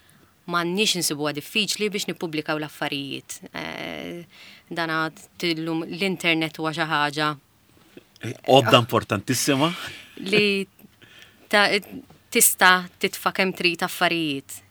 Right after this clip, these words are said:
Speaker 1: Em, eh, tara ħafna anki xogħol minn ta' ħadd ieħor u tieħu pjaċir għax titgħallem.
Speaker 2: Iva.
Speaker 1: Anki tibda taj tara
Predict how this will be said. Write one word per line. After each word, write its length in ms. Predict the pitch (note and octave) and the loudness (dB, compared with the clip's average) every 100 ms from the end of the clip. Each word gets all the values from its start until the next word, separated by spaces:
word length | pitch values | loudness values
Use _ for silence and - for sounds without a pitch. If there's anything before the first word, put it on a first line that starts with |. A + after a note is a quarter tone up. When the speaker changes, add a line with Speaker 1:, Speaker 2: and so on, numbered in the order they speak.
| _ - | _ -10
Speaker 1:
Em, 520 | G3 F#3+ F#3+ F#3+ F#3 | -8 -6 -8 -8 -8
eh, 540 | F3+ - - - F3+ F3 F3+ _ _ _ _ _ _ _ _ _ _ - | -8 -8 -8 -8 -10 -14 -18 _ _ _ _ _ _ _ _ _ _ -2
tara 300 | A3 F3 F3 | 0 0 -2
ħafna 360 | F#3+ - D3+ | -8 -6 -4
anki 220 | D#3 - D3+ | -4 -6 -8
xogħol 260 | D#3 D3 | -4 -4
minn 140 | C#3+ C#3+ | -6 -8
ta' 160 | C#3+ | -12
ħadd 180 | C#3+ - | -12 -10
ieħor 260 | C#3 E3 G3+ | -8 -6 -6
u 40 | |
tieħu 200 | A#3+ A#3 | -6 -6
pjaċir 440 | A3+ A3 G#3+ E3+ C#3+ | -6 -6 -4 -4 -4
għax 200 | - - - - | -4 -6 -10 -8
titgħallem. 640 | E3+ A#3+ F3 D3+ D3 C#3 - | 0 4 4 2 -6 -8 -10
Speaker 2:
Iva. 240 | F#2 F2 | -12 -8
Speaker 1:
Anki 560 | - F3+ - D#3 D3+ D#3+ - _ | -6 -6 -6 -6 -6 -8 -12 _
tibda 280 | - F#3+ G3+ | -20 -10 -10
taj 220 | G#3 G3+ | -6 -6
tara 260 | - F#3 | -2 -2